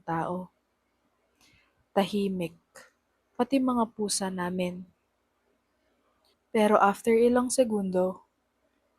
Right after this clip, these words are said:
si Deep, yung isa naming pusa, biglang nagwawala.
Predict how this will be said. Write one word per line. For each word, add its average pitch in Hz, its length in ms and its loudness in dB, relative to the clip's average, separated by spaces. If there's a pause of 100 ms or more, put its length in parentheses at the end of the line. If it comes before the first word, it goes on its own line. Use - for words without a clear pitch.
(120)
si - 240 -4
Deep, 190 320 -6 (1500)
yung 220 240 -2
isa 214 160 0
naming 208 480 -2
pusa, 180 480 -6 (1600)
biglang 196 640 -2
nagwawala. 170 880 -2